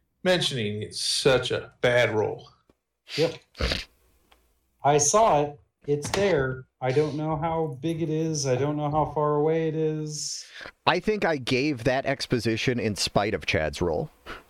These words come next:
Speaker 2: Believe so, yes.
Speaker 3: Uh, and then as we finished, uh, you guys were leaving the room, uh, and there in the hallway was scrawled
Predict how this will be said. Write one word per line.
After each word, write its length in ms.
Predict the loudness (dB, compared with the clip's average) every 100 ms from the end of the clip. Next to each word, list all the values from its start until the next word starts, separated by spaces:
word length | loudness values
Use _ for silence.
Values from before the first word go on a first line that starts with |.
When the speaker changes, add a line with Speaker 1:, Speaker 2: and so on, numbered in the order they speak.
| _ _ -20 _ _ _ _ _ _ _ _ _ _
Speaker 2:
Believe 280 | -10 -8 -8
so, 240 | -4 -4
yes. 520 | -4 -8 -10 -12 -12 _ _ _ _ _ _ _ _ _ _ -20 _ _ _ _ _ _ _ _ _ _ _ _ _ -18 -16 -18 -18 -20 -20 -2
Speaker 3:
Uh, 300 | 0 2 0
and 180 | 0 0
then 100 | 0
as 140 | 0 -2
we 100 | -2
finished, 640 | 0 -2 -2 -4 -6 -4
uh, 560 | -2 0 0 0 0 0
you 180 | 0 -2
guys 460 | 0 0 0 -2 0
were 320 | 0 2 0
leaving 520 | 0 0 0 0 0
the 80 | 0
room, 500 | 0 0 0 -2 -4 -12 _ _ _
uh, 960 | -2 0 0 0 0 0 0 0 -2 -4 -2
and 580 | -2 0 -2 -2 -6 -10 _ _ _ _
there 420 | -4 0 0 0
in 80 | 0
the 80 | 0
hallway 480 | 0 0 0 0 0
was 200 | 0 -2
scrawled 800 | -2 -4 -2 0 0 0 -2